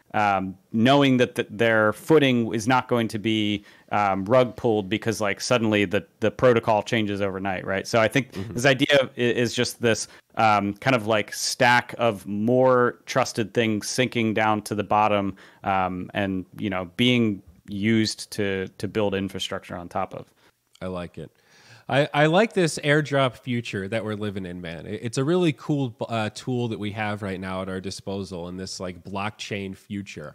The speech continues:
Speaker 2: Um, and w-, we keep using this word Web three, and I feel like this is becoming another one of these loaded words that,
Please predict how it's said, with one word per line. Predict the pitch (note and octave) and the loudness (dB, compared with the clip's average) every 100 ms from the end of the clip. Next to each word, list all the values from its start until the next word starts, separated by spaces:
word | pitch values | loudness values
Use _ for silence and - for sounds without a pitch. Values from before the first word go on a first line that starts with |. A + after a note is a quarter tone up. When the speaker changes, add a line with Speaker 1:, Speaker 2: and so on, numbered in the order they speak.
| - | -14
Speaker 2:
Um, | F#2+ F#2+ F#2 - - - - | -12 -10 -12 -16 -20 -20 -8
and | B2+ | -8
w-, | C#3 | -4
we | D3+ | -4
keep | - B3+ G#3+ | -2 -4 2
using | G3 F#3+ D#3+ | 2 2 2
this | C3+ B2 | 2 0
word | B2+ C3+ C3 B2 | 2 4 4 4
Web | G#2+ A#2+ B2+ A#2+ | 0 4 4 2
three, | - A2+ A2+ G#2 E2+ - | -6 -6 -4 -4 -4 -6
and | A2 A2+ | -2 2
I | A#2 | 0
feel | - D#3+ | 0 0
like | D3+ C#3 - | 2 0 -2
this | C#3+ - | -6 -2
is | C#3 C3 | -4 -4
becoming | B2+ C3+ B2+ | -4 -2 2
another | B2+ C#3 C#3 | 4 4 6
one | C#3+ | 6
of | B2+ | 4
these | B2 A2+ | 2 0
loaded | A2+ A#2+ B2+ C3 C3 A#2+ | -2 4 6 6 4 2
words | A2 A#2+ A#2 G#2+ G2 A#2 | 2 2 2 0 -4 -2
that, | A2 | -2